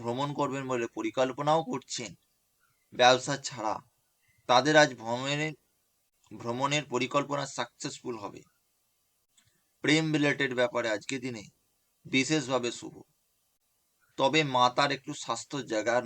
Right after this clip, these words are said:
নজর রাখবে। রক্ত রিলেটেড কোনো ইস্যু আসতে পারে, জ্বর অথবা শিরোপীড়া সংক্রান্ত সমস্যা আসার একটু প্রবণ থাকতে পারে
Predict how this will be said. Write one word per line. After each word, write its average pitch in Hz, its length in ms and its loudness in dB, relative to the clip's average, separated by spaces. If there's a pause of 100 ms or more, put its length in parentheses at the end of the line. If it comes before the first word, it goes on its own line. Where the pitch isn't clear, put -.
নজর 104 220 -2 (100)
রাখবে। 95 300 -8 (720)
রক্ত 127 380 2
রিলেটেড 143 440 -2
কোনো 135 220 -10 (120)
ইস্যু 120 220 -10 (380)
আসতে 107 320 -6
পারে, 85 260 -10 (400)
জ্বর 120 360 6 (720)
অথবা 98 480 -4 (760)
শিরোপীড়া 139 600 2 (420)
সংক্রান্ত 123 440 -2 (160)
সমস্যা 117 340 -6
আসার - 300 -4 (340)
একটু - 180 -8 (120)
প্রবণ 113 260 -2 (100)
থাকতে 92 240 -14 (100)
পারে - 180 -20